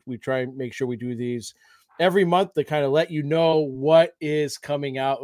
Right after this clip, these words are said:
We take a look at the month ahead now. Uh, our notes, the first few weeks are fairly accurate. Uh, weeks four, and if there's a w-, fifth week, could sometimes,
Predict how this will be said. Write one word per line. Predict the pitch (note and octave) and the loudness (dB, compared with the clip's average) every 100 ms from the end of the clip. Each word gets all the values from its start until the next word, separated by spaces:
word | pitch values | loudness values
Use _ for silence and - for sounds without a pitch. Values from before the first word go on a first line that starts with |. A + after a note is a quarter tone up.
| B2 | -8
We | A#2+ | -10
take | A#2+ D3 C3 | -4 -4 -2
a | |
look | C#3 C3 | -4 -4
at | B2 | -10
the | |
month | A#2+ B2 A#2+ | -8 -8 -6
ahead | A#2 A2 | -6 -6
now. | A2 A#2 A#2 A2+ _ _ _ _ | -6 -4 -4 -6 _ _ _ _
Uh, | A#2+ A#2 A#2+ A#2+ A2 B2+ | -4 -2 0 -2 -2 -4
our | B2+ | -2
notes, | C#3 F#3+ G#3 - - | 2 2 2 -10 -10
the | D#3+ | -8
first | - G#3+ A3+ - | 2 6 6 4
few | G#3+ | 2
weeks | G3 A3 - | 2 2 -4
are | D#3 | -4
fairly | F#3+ G3+ F#3 E3+ | 4 4 4 4
accurate. | G3+ G3 G3 G3 G3+ - | 4 2 2 2 2 -2
Uh, | D3 C#3+ C#3+ C#3 C#3 C3+ C3 C3+ | 2 2 2 0 0 -2 -2 -4
weeks | C3+ F#3 - - - _ _ | -4 -4 -6 -16 -16 _ _
four, | F#3 G#3+ A3+ | 4 6 8
and | G3+ | 4
if | E3 | 2
there's | F3 D3 | 0 -2
a | |
w-, | C#3 F#3 _ | -2 -4 _
fifth | - A#3+ A#3 G#3+ | -8 -4 -4 -4
week, | A#3+ A#3+ - - | -6 -6 -14 -8
could | E3 C3+ | -8 -6
sometimes, | - F3+ E3+ F3 E3+ D#3+ - | -6 -6 -2 -2 -2 -4 -12